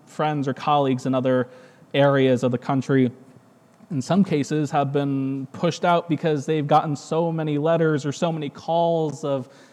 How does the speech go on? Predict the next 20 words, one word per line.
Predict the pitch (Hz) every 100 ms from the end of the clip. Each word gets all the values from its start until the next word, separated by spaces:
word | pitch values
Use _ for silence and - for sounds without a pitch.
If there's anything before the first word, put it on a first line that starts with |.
| _
ill | 170 170 156
intent | 139 - 196 196 170 - - 143
or | 131
threats | - 175 185 170 -
or | 135
hate. | 180 185 160 - _ _ _ _ _ _ _ _ _ _ _ _ _ _ _ _ _ _ _ _ _ - - - -
For | -
us, | 202 233 214
it |
was | 185 170 147 - - - -
a |
realization | 156 185 180 170 175 175 - 156
of | 135 - -
just | 208 190 -
how | - 160 147
hard | - 156 151 139 123 113 - _ -
these | 127 123
past | - 135 123 - -
couple | 123 - 113
years | 117 113 107 101